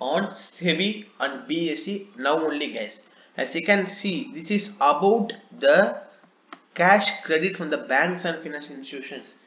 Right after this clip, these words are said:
This means how much the amount they have defaulted and how much amount of loan did they have in the company.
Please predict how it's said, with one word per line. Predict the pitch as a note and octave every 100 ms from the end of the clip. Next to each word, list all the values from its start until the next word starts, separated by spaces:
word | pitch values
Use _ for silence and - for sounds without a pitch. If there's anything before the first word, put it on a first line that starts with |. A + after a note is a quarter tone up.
| _ _ C3
This | B2+ G#3+ - -
means | F3 G3 F#3+ -
how | - D#3+ G3
much | G3 G3 -
the | - -
amount | C#3+ E3 G3 F3 - -
they | D3+
have | D#3 D3+ C#3
defaulted | D3 C#3+ E3+ D#3+ D#3 E3 F3+ - - - -
and | C#3+ C3+
how | D3+ E3+
much | G3+ G#3+ G#3+ - - -
amount | C#3+ F3 G3+ G3+
of | - - C3+
loan | C#3+ F#3 A#3+ G#3 - C#3
did | D#3
they | E3+ E3 -
have | C#3+ E3
in | D#3
the | C3
company. | - A#2+ - B2+